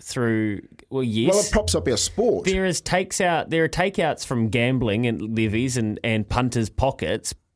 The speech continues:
Speaker 1: sure. But this is consensual, this is legal, this is real. H-, how, as you say, that's how sports are funded in New Zealand. Everybody gets a cut of it.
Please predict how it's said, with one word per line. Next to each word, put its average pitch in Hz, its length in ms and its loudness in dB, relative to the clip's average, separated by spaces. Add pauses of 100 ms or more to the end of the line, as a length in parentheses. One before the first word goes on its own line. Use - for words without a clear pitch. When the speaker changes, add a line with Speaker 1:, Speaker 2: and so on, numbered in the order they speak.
(260)
Speaker 1:
sure. 143 520 2 (840)
But 156 220 0
this 190 340 0
is 190 260 2
consensual, 147 1200 0
this 156 220 0
is 131 260 0
legal, 131 800 0 (440)
this 180 200 -2
is 143 160 2
real. 131 640 2 (200)
H-, 180 80 -6 (140)
how, 214 320 0 (200)
as 190 220 0
you 233 100 2
say, 135 440 0 (240)
that's 214 180 -2
how 247 140 0
sports - 560 -2
are - 20 0
funded 226 420 0
in 160 140 2
New 123 140 4
Zealand. 117 420 0 (1080)
Everybody 240 500 2
gets 160 280 -2
a 156 60 -2
cut 135 300 -2
of 110 120 -2
it. 185 260 -2